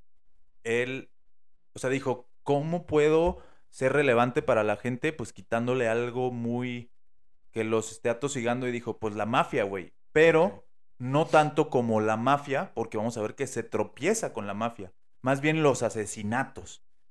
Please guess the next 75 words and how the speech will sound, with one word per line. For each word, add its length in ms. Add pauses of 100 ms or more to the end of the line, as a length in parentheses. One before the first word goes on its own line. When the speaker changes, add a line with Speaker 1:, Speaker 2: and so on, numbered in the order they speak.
(140)
Speaker 1:
Güey, 300
hay 120
asesinatos 500
por 160
todos 260
lados, 420
güey, 260
bla, 100
bla, 220
bla, 380 (1120)
lo 120
que 80
tú 140
quieras, 440
Speaker 2:
Ujú. 400
Speaker 1:
y 100
nadie 380
decía 300
nada, 320
güey. 220
O 60
sea, 180
te 80
digo, 180
era 180
como 220
que, 160
pues, 440
oh, 160
pues, 40
Speaker 2:
Pues 100
Speaker 1:
sabe, 200
Speaker 2:
lo 60
Speaker 1:
güey. 100
Speaker 2:
mataron, 520
ni 80
pedo, 380
¿no? 180
Speaker 1:
Y 40
Speaker 2:
Y 40
la 60
Speaker 1:
este 160
Speaker 2:
vida 40
Speaker 1:
güey 120
llegó 320
Speaker 2:
seguía. 140
Speaker 1:
con 120
una 180
campaña 440
de, 60
"Güey, 180
ya 80
no 60
va 40
a 40
haber 120
asesinatos, 580
todos 160
los 60
vamos 160
a 40
esclarecer", 500
y 40
bla, 100
bla, 200
bla, 240
y 60
se 120
mete, 360
bla, 140
bla, 200
todo 160
ese 140
pedo, 420
y 380